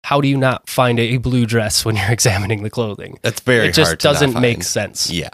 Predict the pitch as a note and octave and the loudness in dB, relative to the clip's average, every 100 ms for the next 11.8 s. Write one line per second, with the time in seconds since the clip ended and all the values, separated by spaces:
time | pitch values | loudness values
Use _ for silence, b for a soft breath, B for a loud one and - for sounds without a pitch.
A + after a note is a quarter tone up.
0 | - - A#2 G#2+ G#2+ B2 C3+ C3 - A#2+ | -18 -4 -2 -2 -4 -4 0 0 0 -2
1 | A#2+ A2+ - A2 - G2 - F#2+ F2+ - | -2 -2 -2 -2 -4 -8 -8 -8 -10 -10
2 | - - - - _ B - C3+ D#3 F#3 | -8 -8 -10 -14 _ B -2 2 4 2
3 | - A3 F#3 D#3+ D#3+ E3+ C3+ C3 D#3 F3+ | 4 6 6 4 4 4 4 6 6 6
4 | - F3 F3 - A#2+ - C#3 - D#3 - | 4 2 4 2 -2 -2 -2 2 0 0
5 | C3+ - D3+ B2 - - A#2+ - C#3+ D#3+ | -4 0 0 0 -2 -2 -2 2 2 4
6 | C#3+ A2+ A#2 C#3 - - - C#3 - D#3 | 4 4 2 0 -2 -4 0 0 2 2
7 | C3 A#2+ - b b - C3+ B2+ - C3 | 2 2 -2 b b 0 0 0 0 0
8 | D3 D#3 - B2+ A2 - - B2+ A2+ A#2+ | 2 0 0 -4 0 0 2 0 2 2
9 | D3 C#3+ - C3+ - - B2 C#3 D#3 B | 2 0 2 -2 -2 0 2 2 -2 B
10 | B - C3 B2 C3+ D#3 D3+ C#3+ B2+ A#2+ | B 0 0 2 2 4 4 2 4 2
11 | A2+ A2+ G2+ F#2+ - - - - | 2 2 2 -2 -8 -8 -10 -12